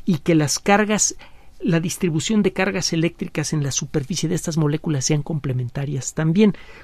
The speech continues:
Cuando dos moléculas que son afines, como el gancho molecular del virus y una cierta proteína que hay en la membrana de muchas células, ahorita la vamos a mencionar, cuando estas dos sustancias que son afines se acercan la una a la otra,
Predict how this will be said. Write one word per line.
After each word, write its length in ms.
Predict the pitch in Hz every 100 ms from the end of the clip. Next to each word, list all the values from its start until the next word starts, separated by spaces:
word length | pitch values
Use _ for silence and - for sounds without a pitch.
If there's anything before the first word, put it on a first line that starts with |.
| -
Cuando 280 | 160 147 147
dos 200 | 196 208
moléculas 580 | 196 185 - 185 170
que 120 | - 143
son 200 | 175 175
afines, 600 | - 202 185 143 - - - - -
como 220 | 151 147
el 80 | 139
gancho 380 | 175 180 190
molecular 640 | 175 151 147 - 147 156 156
del 200 | 147 143
virus 480 | 165 160 123 - - - - - -
y 120 | 165
una 180 | 214 185
cierta 540 | - 185 185 - 160
proteína 500 | 165 147 156 170 170
que 140 | 160
hay 100 | 160
en 120 | 165 156
la 40 |
membrana 460 | 135 135 151 156 147
de 100 | 135
muchas 300 | 143 170 156
células, 420 | 185 156 165 -
ahorita 260 | 143 139
la 80 | 135
vamos 220 | 139 139
a 60 | 151
mencionar, 360 | 147 160 156 - - - -
cuando 320 | - 156 156 - - -
estas 320 | 180 240 175
dos 140 | 202
sustancias 520 | - - 202 190 175 -
que 120 | 156
son 180 | 180 170
afines 500 | - 156 147 - -
se 220 | - -
acercan 640 | 139 - 196 - 175 151
la 120 | 147 156
una 260 | 160 170
a 40 | 165
la 180 | 175
otra, 320 | 185 143 156